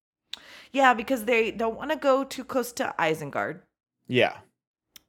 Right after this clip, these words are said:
Speaker 1: Which I thought was close to the Gap of Rohan, so
Speaker 2: Well,
Speaker 1: I'm
Speaker 2: that's the thing, is that, like,
Speaker 1: confused.
Speaker 2: they, I think they don't know, they know Saruman is building an army,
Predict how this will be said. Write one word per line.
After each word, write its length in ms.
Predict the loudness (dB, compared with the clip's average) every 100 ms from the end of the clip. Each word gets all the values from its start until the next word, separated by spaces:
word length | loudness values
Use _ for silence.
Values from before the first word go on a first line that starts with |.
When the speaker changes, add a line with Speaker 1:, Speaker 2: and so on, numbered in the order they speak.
| _ _ _ -4
Speaker 1:
Which 160 | -2
I 100 | -2
thought 460 | -4 -4 2 2 2
was 100 | -4
close 260 | -6 -8 -8
to 60 | -6
the 60 |
Gap 180 | -4 -4
of 120 | -4
Rohan, 440 | -4 -4 -4 -8 -6
so 280 | -4 -4 -6 -20 -20 -20 0
Speaker 2:
Well, 80 | 6
Speaker 1:
I'm 40 |
Speaker 2:
that's 160 | 6 6
the 100 | 2
thing, 180 | 2 4
is 100 | 4
that, 120 | 4
like, 200 | 4 2
Speaker 1:
confused. 580 | -4 -18 -18 -20 -6 2
Speaker 2:
they, 300 | 2 2 -6 _ _ _ _ _ _ _ _ _ 2
I 120 | 2
think 480 | 2 -2 -2 -8 -20 _ _ _ -16
they 300 | 2 8 8
don't 260 | 6 -2 0
know, 600 | 4 6 8 6 4 2
they 120 | 2
know 160 | 2 0
Saruman 680 | -2 0 2 2 0 -2 -2
is 720 | 2 2 2 0 -4 -10 -12 -14 _ -18 -2
building 420 | 2 2 2 -2
an 80 | -4 -6
army, 680 | -4 -2 -2 -2 -4 -8